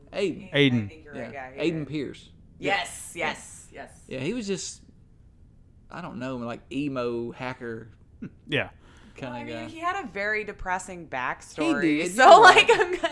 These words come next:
Speaker 3: I'm not surprised. Or
Speaker 1: But
Speaker 3: he's just like, eye on the prize, getting
Speaker 1: Yeah.
Speaker 3: these people, you know.
Speaker 1: I don't know. I think it's maybe the way the part was wrote out, because you give Naughty Dog that thing, or somebody that's really good with doing that kind of stuff, man, you could probably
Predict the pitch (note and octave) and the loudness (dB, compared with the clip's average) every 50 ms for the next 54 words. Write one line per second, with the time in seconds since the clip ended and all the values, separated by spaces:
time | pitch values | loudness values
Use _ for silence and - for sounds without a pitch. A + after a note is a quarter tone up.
0 | C#4+ C#4 C4+ B3+ B3 A#3+ A#3 A3 - G#3+ G3 - F#3 F3 F3 F3 F3+ F#3 F3+ - | -2 -2 -2 0 0 0 -2 -2 -4 -10 -14 -10 -6 -4 -2 -2 -2 -4 -6 -8
1 | G3+ G#3 A3 A3 - - - E3 D#3+ - E3+ E3+ E3 D#3+ D#3 D#3 - - - - | -6 -6 -6 -6 -6 -10 -12 -16 -14 -12 -8 -6 -6 -6 -6 -10 -14 -20 -20 -20
2 | - - - - - - D#3+ D#3+ D#3 D#3 D3+ D3+ D3 - - E3+ E3 D#3+ D#3+ D#3 | -20 -20 -20 -18 -14 -12 -10 -10 -10 -12 -14 -16 -18 -18 -16 -14 -12 -10 -10 -10
3 | D#3 D#3 D#3 D#3 - - - - - - - - - - - - - - D3+ D3 | -10 -12 -14 -16 -18 -20 -20 -20 -20 -20 -20 -20 -20 -20 -20 -20 -12 -8 -4 -4
4 | G3 G3 F#3+ F3+ E3 D#3+ - - - D#3 D#3 D#3 - D#3+ D#3 D3+ D3+ D3+ D3+ D3+ | -4 -4 -6 -8 -10 -10 -8 -8 -8 -8 -10 -12 -12 -10 -8 -6 -6 -8 -8 -10
5 | D3 D3 E3+ E3 D#3 D3+ D3 C#3+ C#3 C#3+ D3 - - - - A#3 B3+ B3+ - A3 | -12 -14 -14 -12 -12 -12 -12 -12 -12 -14 -16 -18 -12 -8 -8 -6 -6 -4 -4 -2
6 | G#3+ G3 G3 G3 - A3+ G#3+ - G#3+ G3 - - F3+ E3 D#3+ E3+ F3 F#3 F3+ D#3+ | -2 -2 -2 -2 -4 -6 -6 -4 -6 -8 -8 -8 -8 -6 -4 -4 -4 -4 -4 -4
7 | D3+ C#3 C#3+ D3 D3+ D#3+ E3 D#3+ C#3 B2 - - D3 D#3 D#3 - C#3 C3 A#2 C#3 | -4 -2 -2 0 0 0 0 0 -2 -4 -4 -4 -4 -4 -4 -4 -6 -8 -6 -6
8 | C#3+ C#3+ C3+ B2+ B2 C3 C#3+ D3 D3 - - - - - - - - D3 C#3 C3 | -4 -4 -4 -4 -4 -4 -4 -6 -8 -10 -14 -20 -20 -16 -14 -10 -6 -4 -4 -4
9 | B2+ B2+ B2+ A#2+ - - - - - - - F#3 F#3 F#3 F#3 D3 C#3+ C3+ C3+ C3+ | -4 -4 -6 -8 -12 -18 -20 -20 -18 -12 -10 -6 -4 -2 -2 -2 -2 -2 -4 -2
10 | C#3 C3+ B2 A#2+ A#2 A#2 A#2 A2+ A2+ B2 A#2 - - - - A#2+ A#2+ A2 A#2+ A#2+ | -2 -2 -2 -2 -2 -4 -4 -6 -8 -10 -12 -12 -14 -14 -14 -12 -12 -12 -12 -12
11 | A2+ - D#3 C#3+ C#3 C3 C3 B2+ A2+ A#2 A2+ - - C3+ B2 A#2 A2+ A2+ B2 A#2+ | -12 -10 -8 -6 -4 -4 -4 -4 -6 -8 -10 -8 -8 -6 -6 -6 -6 -6 -8 -8
12 | A2 A#2 A2 A2+ A#2+ A#2+ A#2+ A#2 A#2 A#2 A#2 G#2+ - A#2+ A2+ A2+ - - - C3 | -8 -8 -10 -10 -10 -8 -8 -8 -10 -10 -12 -12 -12 -12 -12 -12 -14 -14 -12 -10
13 | B2+ B2 A#2+ B2+ A#2+ A#2 A#2 C3+ D3+ - - - - C3+ C3+ C3+ C3 B2 A#2 A2 | -10 -10 -10 -10 -12 -10 -10 -10 -12 -12 -14 -10 -6 -2 -2 -2 -2 -2 -4 -8